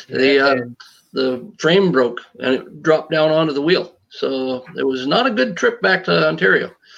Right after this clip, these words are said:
Speaker 2: So,
Speaker 1: No.
Speaker 2: but we made
Speaker 1: And
Speaker 2: it.
Speaker 1: you made it. Uh, you lucked out. Uh, I know there were some issues with the trailer and that. Uh, so for people that wish to, to make donations to you, uh, I've got your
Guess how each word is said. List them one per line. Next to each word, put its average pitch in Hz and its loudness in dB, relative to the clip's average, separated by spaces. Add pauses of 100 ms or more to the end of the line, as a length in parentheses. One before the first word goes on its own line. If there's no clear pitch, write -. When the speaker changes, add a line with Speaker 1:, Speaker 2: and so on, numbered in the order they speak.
(440)
Speaker 2:
So, - -8
Speaker 1:
No. 113 -6
Speaker 2:
but 151 2
we 165 2
made 196 4
Speaker 1:
And - 0
Speaker 2:
it. - -20 (580)
Speaker 1:
you 120 -14
made 143 -6
it. 156 -6 (100)
Uh, 120 -6
you 113 -8
lucked 127 -10
out. 135 -6
Uh, 113 -10 (180)
I 110 -14
know 120 -10
there 113 -14
were 117 -18
some 110 -20
issues 120 -16
with 117 -16
the 110 -14
trailer 120 -8
and 113 -14
that. 120 -10
Uh, 110 -10 (340)
so 131 -6 (220)
for 147 -14
people 190 -10
that 156 -6
wish 147 -8
to, 139 -6
to - -20
make 135 -12 (100)
donations 127 -12
to - -20
you, 101 -18 (360)
uh, 110 -14 (480)
I've 139 -10
got 165 -4
your 151 -8